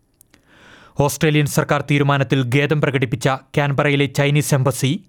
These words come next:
യാത്രാ നിരോധനം ഒരാഴ്ച കൂടി നീട്ടാനുള്ള സർക്കാർ തീരുമാനത്തെ അതിരുകവിഞ്ഞ പ്രതികരണമാണെന്നും വിശേഷിപ്പിച്ചു.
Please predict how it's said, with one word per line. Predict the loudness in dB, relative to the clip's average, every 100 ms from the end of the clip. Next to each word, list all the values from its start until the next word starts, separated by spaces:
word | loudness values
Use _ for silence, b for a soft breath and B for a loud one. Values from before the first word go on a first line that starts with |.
| b b b b b 0
യാത്രാ | 0 2 0
നിരോധനം | 2 2 2 2 0 -2 0
ഒരാഴ്ച | 0 2 0 0
കൂടി | 0 2
നീട്ടാനുള്ള | 2 2 0 0 0 -2 -6 -6
സർക്കാർ | -4 0 -2
തീരുമാനത്തെ | 0 0 2 2 0 -2 -4 -12 B B B B B B
അതിരുകവിഞ്ഞ | 0 2 2 2 2 0
പ്രതികരണമാണെന്നും | 0 0 0 0 2 2 2 0 0
വിശേഷിപ്പിച്ചു. | 0 0 0 0 -2 0 -2